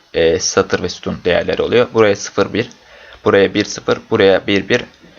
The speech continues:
buraya, e, ikiye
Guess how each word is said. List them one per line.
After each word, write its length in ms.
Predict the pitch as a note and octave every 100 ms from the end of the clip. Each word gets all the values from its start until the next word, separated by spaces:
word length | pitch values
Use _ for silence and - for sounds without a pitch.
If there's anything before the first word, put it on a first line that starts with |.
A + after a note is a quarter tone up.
| - -
buraya, 460 | A2 G#2+ G2 - _ _ _ _ -
e, 360 | G1+ G1+ A#1+ - - _ _ - - - - _ _ _ _ _ _ _ _ -
ikiye 500 | G2 - A#2+ A2